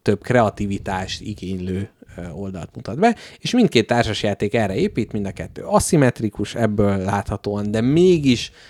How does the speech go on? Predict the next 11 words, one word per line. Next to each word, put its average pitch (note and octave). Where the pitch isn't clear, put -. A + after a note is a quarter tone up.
van C#3
egy B2
olyan A2
középső, A2+
nagyobb G#2
rész, G2+
ami G2+
azonos G#2
a A#2
két A2
játékosnak. A2+